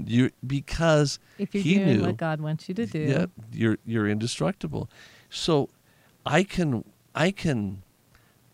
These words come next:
Speaker 1: decide, I can spend my life worrying about what's gonna happen.
Speaker 2: Mm-hmm.
Speaker 1: What's gonna happen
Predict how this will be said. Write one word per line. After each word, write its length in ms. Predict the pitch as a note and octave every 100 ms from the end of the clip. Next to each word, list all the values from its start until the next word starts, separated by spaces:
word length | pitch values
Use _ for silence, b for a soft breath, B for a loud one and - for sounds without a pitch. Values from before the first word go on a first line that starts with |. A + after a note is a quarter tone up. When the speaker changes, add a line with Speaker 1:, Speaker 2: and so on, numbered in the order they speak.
| _
Speaker 1:
decide, 560 | - A2+ B2+ B2 A2 -
I 100 | C3+
can 200 | - B2+
spend 520 | - - - A#2+ D#3
my 160 | A#2 G#2
life 440 | G2 G#2+ G#2+ -
worrying 400 | F#2 G#2+ G#2+ G2+
about 280 | F2+ F2+ D#2 b b b
what's 380 | - - A#2 -
gonna 240 | - B2
happen. 480 | F#2+ G2 G#2 - B2+ F#3
Speaker 2:
Mm-hmm. 560 | E3+ E3+ E3+ F3 -
Speaker 1:
What's 200 | C3 D#3+
gonna 240 | - C#3+ C3
happen 540 | A#2+ - - - -